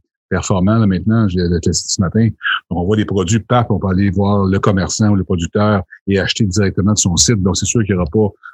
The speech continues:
un panier livré à la maison, mais il va avoir quand même un accès à, à différentes choses. Je vais, euh,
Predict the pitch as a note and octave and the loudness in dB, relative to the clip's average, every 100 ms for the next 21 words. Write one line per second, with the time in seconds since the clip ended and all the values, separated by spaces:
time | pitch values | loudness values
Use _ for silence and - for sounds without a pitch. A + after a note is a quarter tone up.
0 | _ _ C3 C3 - G2+ A2 G#2+ G2 G2+ | _ _ -2 0 0 2 2 2 2 2
1 | G2+ F#2+ F2+ F2 A#2 A2 F#2+ F2+ G2+ G2+ | 2 2 0 0 2 2 2 0 0 0
2 | F#2 G#2 F2+ E2 - G#2 F2+ E2 - - | 2 2 2 -2 -2 0 0 -2 -2 -4
3 | - - F2 - F#2+ F2 F#2 F2+ - - | -4 -6 -4 0 0 2 0 -2 -2 -8
4 | - - _ F#2+ F#2 B2 C3+ B2 G#2 G#2+ | -8 -12 _ -6 -2 2 2 2 0 0
5 | G#2 | 0